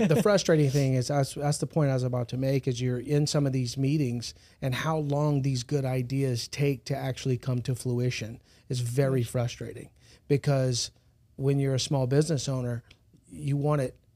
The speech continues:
Speaker 1: now, and there's no option because you have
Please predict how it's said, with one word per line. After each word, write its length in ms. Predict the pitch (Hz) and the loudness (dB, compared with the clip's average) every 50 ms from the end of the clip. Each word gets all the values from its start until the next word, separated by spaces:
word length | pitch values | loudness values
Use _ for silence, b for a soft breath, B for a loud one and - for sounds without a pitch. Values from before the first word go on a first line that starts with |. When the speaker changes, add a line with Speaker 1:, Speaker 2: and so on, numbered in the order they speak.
| _ _ _ _ _ _ | _ _ _ _ _ _
Speaker 1:
now, 500 | - 135 139 147 160 143 117 107 104 - - - | -4 -2 -2 -2 -2 -4 -4 -8 -10 -12 -8 -4
and 220 | 135 135 131 127 | -2 -2 0 0
there's 260 | 135 143 143 131 131 151 | 2 2 4 4 2 2
no 160 | 160 143 139 | 2 0 0
option 560 | - - 165 180 - - - 123 113 113 117 | -2 -4 -4 -4 -4 -4 -6 -4 -4 -4 -4
because 580 | 123 113 - - 127 120 117 113 - - - - | -4 -4 -2 0 0 0 0 -2 -4 -6 -8 -6
you 280 | 131 123 123 120 117 123 - - | -4 -2 -2 -2 -2 -4 -6 -6
have 240 | 127 123 120 117 | -6 -6 -6 -6